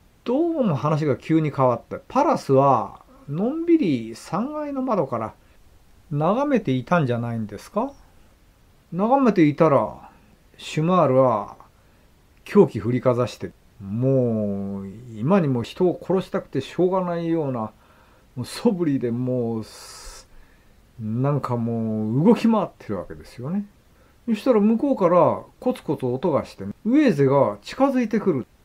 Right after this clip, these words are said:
しかも、その角を曲がる直前のところで立ち止まって、で、なんか頭撫でたりなんかしてるんでしょ？パラスはずっと見てたんだよ。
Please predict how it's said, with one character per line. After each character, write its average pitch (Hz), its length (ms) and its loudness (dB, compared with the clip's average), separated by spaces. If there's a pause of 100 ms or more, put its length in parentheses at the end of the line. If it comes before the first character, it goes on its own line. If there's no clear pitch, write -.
(440)
し - 160 -20
か 247 120 0
も、 196 440 2 (520)
そ 240 100 0
の 247 340 0 (460)
角 233 280 -6
を 175 220 -4
曲 180 180 -8
が 208 80 -4
る 202 100 -2
直 208 280 -10
前 311 100 -2
の 285 180 -8
と 269 120 -10
こ 269 100 -4
ろ 254 100 0
で 196 240 0 (880)
立 226 180 0
ち 269 40 -2
止 285 120 2
ま 254 160 2
っ 240 100 -8
て、 - 200 -4 (1000)
で、 202 400 -2 (320)
な 208 140 -4
ん 208 60 -2
か 165 200 2
頭 226 300 0
撫 226 120 0
で 220 140 2
た 139 120 0
り 113 80 0
な 117 60 -2
ん 113 80 -4
か 104 140 -8
し - 120 -18
て 135 80 0
る 123 120 2
ん 104 80 -2
で - 100 -16
し - 60 -10
ょ？ 277 260 -4 (1040)
パ 302 140 4
ラ 277 100 4
ス 208 100 -2
は 160 100 4
ず 254 240 -4
っ - 20 -8
と 247 120 0
見 254 140 2
て 226 100 6
た 127 120 -4
ん 104 100 -14
だ - 80 -20
よ。 - 60 -20